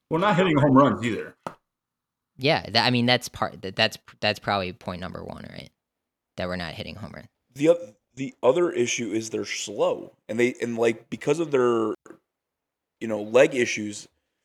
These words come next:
Speaker 3: they're even running slower. They, they're, the White Sox are last in baseball this season in scoring runners from second base on a single.
Speaker 2: How many guys have we had thrown out at home?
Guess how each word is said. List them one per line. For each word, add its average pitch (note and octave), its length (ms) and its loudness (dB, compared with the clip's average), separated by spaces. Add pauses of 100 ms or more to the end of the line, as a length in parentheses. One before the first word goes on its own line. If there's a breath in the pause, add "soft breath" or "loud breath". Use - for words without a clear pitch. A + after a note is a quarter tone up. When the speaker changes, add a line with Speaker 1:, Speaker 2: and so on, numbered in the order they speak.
(200)
Speaker 3:
they're B2+ 180 2
even B2+ 200 0
running B2 240 2
slower. A#2 680 4 (540)
They, C3+ 160 8
they're, D3+ 500 2
the B2+ 80 2
White D3+ 220 6
Sox F3+ 180 -2
are C3+ 140 2
last C3 520 0
in A2+ 160 -6
baseball A#2 440 0
this G#2+ 140 -6
season G2+ 360 -6 (320)
in G#2+ 100 -12
scoring C3+ 460 2
runners C3 260 2
from A2+ 140 -8
second A#2+ 340 0
base A#2+ 300 4
on G#2 160 -6
a G#2 60 -6
single. B2+ 420 -6 (260)
Speaker 2:
How B2+ 120 4
many F3 160 0
guys B2+ 240 0
have A2+ 100 -8
we G2 100 -4
had G2+ 160 -4
thrown G2 200 -2
out F2 120 -4
at D#2+ 100 -10
home? G#2 180 -8